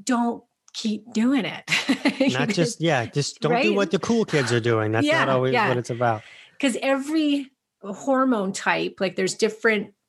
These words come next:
Speaker 1: you know, very common, uh, imbalances that I see, and they all take something different, right? And they can, if you do the wrong diet, you can exacerbate those problems. Like, if you're hypothyroid and you have low adrenal problems,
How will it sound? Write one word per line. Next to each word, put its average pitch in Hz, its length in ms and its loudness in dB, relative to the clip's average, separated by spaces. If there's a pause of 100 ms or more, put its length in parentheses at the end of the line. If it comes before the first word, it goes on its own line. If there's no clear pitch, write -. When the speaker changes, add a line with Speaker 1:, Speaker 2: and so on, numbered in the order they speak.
(260)
Speaker 1:
you 196 560 -4
know, 175 120 -2
very 196 200 2
common, 208 800 0 (500)
uh, 170 220 -6
imbalances 190 800 -2
that 170 160 -2
I 160 100 0
see, 170 540 -2
and 202 240 0
they 220 180 2
all 226 540 -2 (320)
take 254 260 -2
something 233 400 2
different, 208 560 -4 (540)
right? 214 340 2
And 202 180 4
they 196 80 4
can, 196 380 2
if 196 260 0
you 208 60 0
do 269 240 2
the 302 100 2
wrong 202 280 0
diet, 190 440 2
you 208 60 2
can 202 180 0
exacerbate 185 840 -2
those 196 160 -2
problems. 220 560 -2
Like, 180 140 -4
if 202 160 -2
you're 202 100 2
hypothyroid 226 680 0
and 214 80 0
you 202 100 0
have 196 80 -6
low 208 160 4
adrenal 220 400 0
problems, 185 560 -2